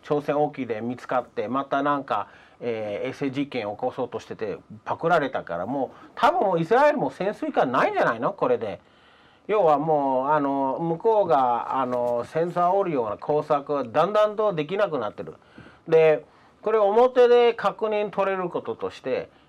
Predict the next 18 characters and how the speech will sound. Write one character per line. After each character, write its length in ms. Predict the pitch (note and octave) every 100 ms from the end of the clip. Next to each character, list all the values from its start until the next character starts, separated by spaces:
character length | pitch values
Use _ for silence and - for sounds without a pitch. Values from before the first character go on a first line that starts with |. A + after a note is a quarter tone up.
| _ C3
ド 240 | D#3 A3
イ 100 | E3+
ツ 60 | - - - - _ _ _ _ -
は 360 | D3+ E3+ G#2 - _ _ _ _
今 400 | F#3 F#3+ G#3 D3+ -
機 180 | - G#3
能 200 | G#3+ G#3
す 140 | G#3+
る 200 | A3+ G3
潜 260 | - G3 F#3+
水 220 | G#3 F#3+
艦 140 | G#2
一 200 | - A#3
つ 140 | A#3 E3
も 100 | B2+
な 140 | B2+
い 60 |
と。 120 | A#2+